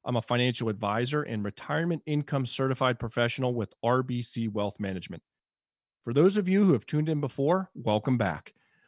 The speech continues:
But for anyone that is listening for the first time, this podcast is designed to help you take control. And we will do that by not only discussing a financial topic that is timely and relevant and applicable to your own wealth plan,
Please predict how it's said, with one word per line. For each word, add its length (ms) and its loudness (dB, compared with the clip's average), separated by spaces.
But 140 0
for 180 4
anyone 500 0
that 120 2
is 140 -4
listening 400 -2
for 160 -6
the 100 -6
first 340 -4
time, 320 -8
this 360 -2
podcast 760 -6
is 140 -6
designed 460 -2
to 80 -4
help 280 -4
you 120 -2
take 340 -6
control. 480 -8
And 100 -2
we 140 -2
will 160 -4
do 300 0
that 260 -4
by 140 2
not 320 4
only 280 8
discussing 520 2
a 40 2
financial 460 2
topic 400 0
that 140 0
is 100 -4
timely 640 0
and 220 -6
relevant 480 0
and 100 -2
applicable 640 -4
to 80 -6
your 220 4
own 160 6
wealth 300 0
plan, 340 -10